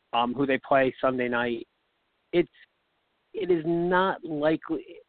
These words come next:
You know, this is a team that's probably gonna be a nine and seven team, and, you know, will be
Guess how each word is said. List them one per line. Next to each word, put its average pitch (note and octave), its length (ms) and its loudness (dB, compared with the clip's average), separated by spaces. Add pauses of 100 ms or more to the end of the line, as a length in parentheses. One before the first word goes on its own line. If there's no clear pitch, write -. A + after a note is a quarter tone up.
(100)
You G3+ 140 0
know, E3+ 60 4
this D#3+ 220 -2
is F#3+ 80 2
a - 160 -4
team E3 160 2
that's C#3 140 0 (140)
probably D3+ 500 2
gonna C#3+ 200 0
be C3 180 -2
a B2+ 60 0
nine B2 360 -2
and B2+ 200 -4
seven A#2 400 0
team, G#2 300 -10 (1040)
and, C#3 560 2 (420)
you F#3+ 120 6
know, E3 100 6
will E3 160 4
be D#3+ 440 0